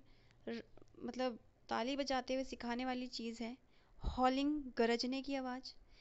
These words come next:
As if a snake and a tiger were fighting each other and you have to make that kind of noise in his ear। मतलब जब जैसे एक एलिफेंट और,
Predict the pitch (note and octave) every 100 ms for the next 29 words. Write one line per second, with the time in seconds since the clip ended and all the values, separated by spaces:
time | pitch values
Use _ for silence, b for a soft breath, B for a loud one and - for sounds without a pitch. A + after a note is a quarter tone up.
0 | B B B3+ C#4 C4+ C#4 C#4+ - A#3+ B3+
1 | C4+ - - - - - - C4 B3 A#3+
2 | A#3+ A#3+ C4 B3+ C4+ - A3+ G#3 D4 C#4
3 | A#3+ A3+ G#3+ A#3 B B B - C4 C4+
4 | C4 C4+ C4+ C#4+ A#3 A3 B3 B3 C#4 C#4
5 | - A#3+ A#3 C4 - A#3+ G#3+ A#3 C4 B3+
6 | B3 - - A3 G#3 - - B B B
7 | B - A#3 C4+ C#4+ - - - A#3 B3+
8 | - - B3 B3 C#4+ - C4+ C#4 - A#3
9 | A#3+ - A#3+ A#3+ A#3+ A#3 A#3 A#3